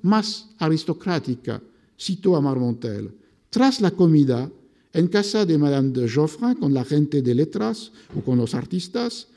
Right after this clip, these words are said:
me volvía a presentar a su domicilio en la noche, en una sociedad más íntima, pues me había hecho el favor de admitirme a sus petits soupers,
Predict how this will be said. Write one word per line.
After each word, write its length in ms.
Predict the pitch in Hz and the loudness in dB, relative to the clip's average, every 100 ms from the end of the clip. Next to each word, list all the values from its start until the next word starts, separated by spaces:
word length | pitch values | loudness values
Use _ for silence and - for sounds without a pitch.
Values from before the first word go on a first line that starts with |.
| _ - | _ 0
me 120 | 131 | 2
volvía 520 | 135 135 190 208 202 202 - - | 4 4 6 6 6 0 -10 -8
a 140 | - 165 | -6 -2
presentar 680 | 240 233 214 202 202 208 196 | 2 6 6 4 4 2 2
a 80 | |
su 220 | 170 - 156 | 0 -2 0
domicilio 880 | 151 160 160 - 156 147 151 151 - | 2 4 0 0 0 4 4 2 0
en 140 | 139 | 0
la 100 | 135 | 2
noche, 520 | 123 135 135 - 101 - _ _ _ _ _ _ | 4 2 0 -8 -12 -14 _ _ _ _ _ _
en 120 | 185 | 4
una 200 | 220 220 | 6 6
sociedad 560 | 214 226 208 208 196 202 202 - _ | 2 -4 -2 0 2 0 -4 -16 _
más 280 | 180 185 185 | -2 -2 0
íntima, 720 | - 247 220 - 143 110 101 - - _ _ _ _ | 6 8 8 4 0 0 0 -8 -20 _ _ _ _
pues 420 | 160 170 170 - - - | 4 4 4 -4 -16 0
me 120 | 151 | 4
había 320 | 156 160 170 | 4 6 6
hecho 280 | 147 - 165 | 6 4 2
el 100 | 127 | 2
favor 800 | - 143 143 214 160 117 - - _ _ | 2 4 8 8 8 4 -4 -18 _ _
de 160 | 120 139 | -2 2
admitirme 840 | 143 208 208 165 135 135 143 170 - - - - | 6 6 6 2 4 6 4 2 -8 -20 -20 -4
a 120 | 165 | -4
sus 460 | 160 - 180 180 - - _ _ _ _ - | -2 4 4 4 -4 -18 _ _ _ _ 0
petits 520 | 175 180 180 - - | 0 0 -4 -4 -8
soupers, 480 | 147 - 135 - | -10 -4 -4 -6